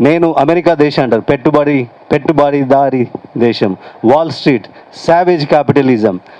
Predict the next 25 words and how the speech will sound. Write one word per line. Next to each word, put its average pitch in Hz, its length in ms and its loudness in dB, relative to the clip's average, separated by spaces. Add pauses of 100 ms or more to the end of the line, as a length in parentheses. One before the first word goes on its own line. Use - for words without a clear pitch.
(300)
జేబీ 156 280 4 (100)
మోర్గన్, 147 420 0 (1040)
వాళ్ళు 117 200 2
ఎట్లా 139 200 2
మని 139 200 0
చేస్తారో, 139 340 0 (140)
మన్-, 127 200 -2 (320)
చేస్తారో 151 420 0
తెలిస్తే 156 360 -2
మని 135 200 0
మీద 139 140 2 (420)
అసలు 120 240 0
విరక్తి 147 320 0
పుడుతుంది. 117 300 0 (280)
అట్లాంటి 156 420 0
ప్లేసెస్లో 160 460 0 (100)
పనిచేసినా 135 420 2 (100)
కానీ 110 200 0 (440)
I - 20 0 (100)
am 120 80 -2 (120)
left 104 260 -6
always. 92 320 -6 (1400)
ఏ - 20 2 (160)
గవర్నమెంట్ 165 460 2
వచ్చినా 131 260 -2